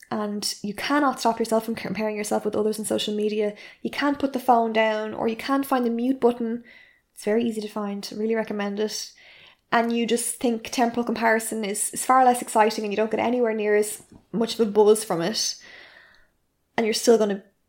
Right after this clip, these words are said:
engage in social comparison, then at least remind yourself of this lovely truth, which I, I think is, is such a nice thought about popcorn.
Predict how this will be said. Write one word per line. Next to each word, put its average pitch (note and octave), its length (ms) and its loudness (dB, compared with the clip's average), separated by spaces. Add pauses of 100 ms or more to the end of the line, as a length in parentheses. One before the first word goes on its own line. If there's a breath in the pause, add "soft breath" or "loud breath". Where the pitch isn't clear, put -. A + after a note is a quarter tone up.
(180)
engage G#3 340 2
in G#3+ 60 -6
social G#3+ 240 -2
comparison, G3 720 -6
then A3+ 320 0
at A#3+ 100 0
least C4+ 540 2 (400)
remind A#3+ 400 2
yourself G#3+ 580 0
of G#3 220 -4
this G#3+ 480 0
lovely A3+ 400 6
truth, - 560 -2
which - 180 -6
I, G#3+ 260 0
I - 20 0
think G#3+ 200 -6
is, - 280 -8 (500)
is A#3 100 -8
such C4+ 160 0
a C4+ 60 2
nice A3+ 260 4
thought G#3 480 2
about G#3+ 440 4 (120)
popcorn. - 520 2